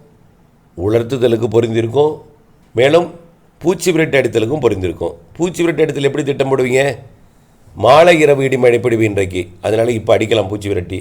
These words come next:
ஆனால் தூறல் துளிகள் விழுந்து கொண்டிருக்கு திருவண்ணாமலை மற்றும் ஆந்திர எல்லையோர மாவட்டங்கள்ல, கர்நாடக எல்லையோர மாவட்டங்கள்ல தூறல் துளி விழுந்துட்டு இருக்கு, அதனால முடியாது.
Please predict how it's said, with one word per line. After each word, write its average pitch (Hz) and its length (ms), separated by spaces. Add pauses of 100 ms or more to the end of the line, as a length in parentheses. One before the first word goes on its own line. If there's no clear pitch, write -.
ஆனால் 127 280 (680)
தூறல் 160 400
துளிகள் 143 400 (640)
விழுந்து 156 320
கொண்டிருக்கு 139 460
திருவண்ணாமலை 131 680 (600)
மற்றும் 113 300
ஆந்திர 127 300
எல்லையோர 120 400
மாவட்டங்கள்ல, 113 680
கர்நாடக 107 460
எல்லையோர 101 320
மாவட்டங்கள்ல 92 540
தூறல் 113 300
துளி 104 160
விழுந்துட்டு 92 300
இருக்கு, 98 160
அதனால 110 200
முடியாது. 87 360